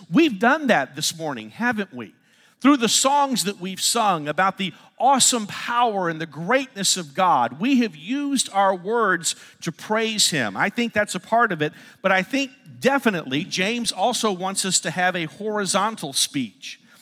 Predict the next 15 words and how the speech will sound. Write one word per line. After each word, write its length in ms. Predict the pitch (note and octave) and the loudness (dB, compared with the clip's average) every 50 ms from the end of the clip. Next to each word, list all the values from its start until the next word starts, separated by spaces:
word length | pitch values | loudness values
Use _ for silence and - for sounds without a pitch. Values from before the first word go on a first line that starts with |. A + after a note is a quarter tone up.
| - - - - - | -20 -20 -14 -6 -2
and 140 | F#3+ F#3+ F#3+ | -2 2 4
that 200 | G3 B3 D4 C4+ | 4 4 4 4
is 280 | A#3 G#3 A3 G3+ - | 2 0 0 0 0
where 100 | G3 G3 | 0 -2
we 260 | G3 F#3+ F#3+ G#3+ G#3+ G#3+ | -2 -2 -2 -4 -4 -4
intentionally 1040 | F#3 F3+ F3 F3 - - - G3 D4+ D4+ - - A#3 G3 F#3 F3 E3+ E3+ E3 F3+ E3+ - - _ _ _ _ | -6 -8 -6 -4 0 2 2 2 0 0 -2 -2 -2 -2 -4 -6 -6 -6 -6 -8 -10 -16 -20 _ _ _ _
bless 840 | D3 C#3+ F3 A3 C4+ A#3 E3+ D3 D3+ - - - - - - - _ _ _ _ - | -6 -2 2 4 4 4 4 2 2 2 2 2 0 -2 -6 -12 _ _ _ _ -10
and 140 | - E3 E3 | -8 -8 -6
encourage 840 | D#3 D3+ - - - A#3+ A#3+ G#3 E3+ B2+ B2+ C3+ C3 - - - - _ _ _ _ _ _ _ | -6 -8 -6 -2 0 2 2 2 0 -2 -4 -6 -8 -8 -10 -10 -12 _ _ _ _ _ _ _
others. 680 | - F3 F3+ D#3+ B2 G2 - - - - - - - - - _ _ _ _ _ _ _ _ _ _ _ _ _ _ _ _ _ _ _ _ _ _ _ _ _ _ - | 0 0 0 0 -2 -8 -10 -12 -14 -10 -8 -8 -8 -8 -14 _ _ _ _ _ _ _ _ _ _ _ _ _ _ _ _ _ _ _ _ _ _ _ _ _ _ -2
You 200 | E3+ A3 D#4+ F#4+ | 2 2 2 4
know, 260 | D#4+ B3+ G#3 G3 A3 | 4 4 4 4 2
there 240 | A3+ G3 G#3+ A3+ A3+ | 0 0 0 0 0
is 360 | A3 G3 F#3+ F3+ D3 B2+ C3 | -2 -4 -6 -4 -4 -6 -6
nothing 720 | D#3+ E3+ F#3+ A3 C4 E4+ E4 D#4 C#4+ - - F3+ C#3 G#2 | -8 -8 -6 -6 -2 0 2 0 0 0 -2 -6 -6 -8